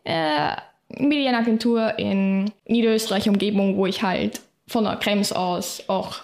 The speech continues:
leicht hinkomme, ohne dass ich drei Stunden pro Tag oder so hin und her fahren muss. Und Wien ist halt eine, ich hab auch schon mal in Wien ein Praktikum gehabt. Und ja,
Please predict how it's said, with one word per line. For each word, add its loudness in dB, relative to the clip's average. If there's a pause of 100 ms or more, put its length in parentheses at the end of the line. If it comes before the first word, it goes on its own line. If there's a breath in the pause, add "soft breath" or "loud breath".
(160)
leicht -2
hinkomme, 2
ohne 2
dass -2
ich -2
drei -2
Stunden 0 (120)
pro 2
Tag -2
oder 0
so -4 (140)
hin 2
und 0
her -2
fahren -4
muss. -6 (800 loud breath)
Und 2 (180)
Wien 4
ist 0
halt 0
eine, 0
ich -4
hab 0
auch -2
schon -2
mal 0
in 0
Wien 0
ein -4
Praktikum -2
gehabt. -6 (680 loud breath)
Und 0
ja, -2